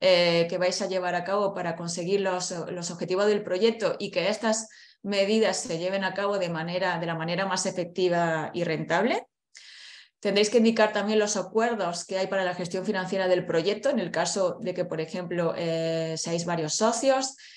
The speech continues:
y cuando sea relevante, como os, como os he comentado, pues, eh, explicar cómo van a ser, mm, eh, distribuidos los recursos financieros y cómo van a ser gestionados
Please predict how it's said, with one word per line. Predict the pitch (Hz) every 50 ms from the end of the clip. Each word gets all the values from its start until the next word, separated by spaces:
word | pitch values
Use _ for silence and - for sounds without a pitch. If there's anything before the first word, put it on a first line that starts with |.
| - _ _ _ -
y | 233 254 247
cuando | 240 226 202 196 196
sea | 196 - 196 196
relevante, | 202 202 202 202 208 214 226 226 226 233 233
como | 226 208 190 190 185
os, | - - - - 170
como | - 175 175 175 170 170 165 170 165 170 170
os | 170 170 -
he | 185 175
comentado, | 175 185 185 185 185 185 180 208 208 208 214 233 240 226
pues, | 233 165 185 - - -
eh, | - 180 170 165 165 160 160 160 160 160 156 156
explicar | 147 165 - - 175 170 170 196 196 196 208 220 - - - - - _ _ _ _ -
cómo | - 196 202 208 208
van | 208 196 196
a | 196
ser, | 202 - 196 196 202 202 202 196 - -
mm, | - - 185 180 175 175 175 170 170 165 165 160 160 160 160 -
eh, | 170 175 165 160
distribuidos | 165 175 170 - 180 160 170 175 170 196 196
los | 196 185
recursos | 170 165 175 175 - 202 185
financieros | - 190 170 165 160 160 - 165 156 143 131 131 - - - -
y | 165
cómo | 160 170 165 165
van | 165 165
a | 170
ser | 170 175 170
gestionados | 170 170 170 - 170 170 170 175 185 190